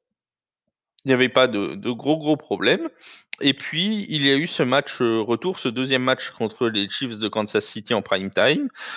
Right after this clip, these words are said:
où ils ont mené, euh, un peu à la surprise générale parce qu'ils avaient des problèmes d'absence covid dans leur défense, euh, pendant ce match-là.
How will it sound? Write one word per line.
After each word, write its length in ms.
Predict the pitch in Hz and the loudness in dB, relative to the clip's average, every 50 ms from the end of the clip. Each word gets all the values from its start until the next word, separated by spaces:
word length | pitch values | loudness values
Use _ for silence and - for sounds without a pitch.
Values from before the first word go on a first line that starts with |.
| - - - | -14 -6 0
où 100 | 127 131 | 2 2
ils 180 | 131 127 127 | 2 4 4
ont 60 | 135 135 | 4 6
mené, 520 | 135 135 139 131 127 123 139 165 - - _ _ _ _ _ _ - | 6 6 6 6 6 4 4 2 -2 -8 _ _ _ _ _ _ -6
euh, 280 | 110 98 101 101 87 - - | -4 -2 0 0 -2 0 -2
un 80 | 113 | -2
peu 140 | 110 - 139 | 2 4 4
à 40 | 117 | 6
la 100 | 110 107 | 6 4
surprise 360 | - - 104 - - 117 107 | 2 -2 -6 -2 -2 -2 0
générale 380 | 107 110 104 104 107 120 120 - | 0 0 2 2 4 2 4 2
parce 180 | 117 101 - | 0 -2 -2
qu'ils 160 | - 107 98 | -4 -4 -4
avaient 140 | 101 95 92 | -2 -4 -2
des 160 | 95 101 95 | -4 -4 -4
problèmes 420 | 90 - - 104 101 104 104 101 98 | -4 -4 -4 0 0 0 0 0 2
d'absence 440 | 98 98 95 - - 104 98 - - | 0 0 0 0 -4 -6 -6 -6 -4
covid 320 | - 104 101 104 107 107 | -2 -2 -2 -2 -6 -8
dans 160 | 95 - 90 | -6 -6 -2
leur 180 | 82 95 104 - | -2 -2 -2 0
défense, 520 | 107 110 104 - - 110 107 - - - - | -2 -4 -2 -2 -4 -4 -4 -6 -6 -4 0
euh, 180 | 85 95 87 | 0 0 0
pendant 240 | - - 104 104 101 | 0 0 0 0 -2
ce 80 | - - | -2 -2
match-là. 360 | - 95 92 - - 113 156 | -4 -4 -2 0 2 0 0